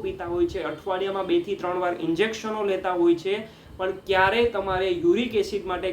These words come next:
કોઈ પણ પ્રકારની મેડિસિનો લેવાની જરૂર નથી. ક્યારેય પણ લાંબુ આયુષ્ય જીવી નહીં શકો. જ્યાં દોસ્તો,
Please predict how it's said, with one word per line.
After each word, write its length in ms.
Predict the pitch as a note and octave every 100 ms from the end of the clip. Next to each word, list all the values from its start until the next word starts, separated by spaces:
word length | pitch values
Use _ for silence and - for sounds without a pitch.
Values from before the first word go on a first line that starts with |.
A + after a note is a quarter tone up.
| -
કોઈ 180 | G#3+ A#3+
પણ 120 | B3
પ્રકારની 360 | G#3 G3 G3 F#3+ F3+
મેડિસિનો 500 | F3 E3 - F3+ F3+
લેવાની 340 | F3 E3+ F3 E3
જરૂર 260 | E3 E3+ E3
નથી. 320 | D#3+ D#3+ G#3+ A#3 - -
ક્યારેય 400 | F3+ F3+ F#3 A3 A3
પણ 180 | A3 E3+
લાંબુ 340 | D#3+ E3 G3 G#3+
આયુષ્ય 360 | G3 G3 - F3+
જીવી 260 | E3+ F3 F#3
નહીં 200 | F3 F3+ F3+
શકો. 260 | F3+ F3+ F3
જ્યાં 280 | D3+ E3+ E3+
દોસ્તો, 380 | F#3 F3 G#3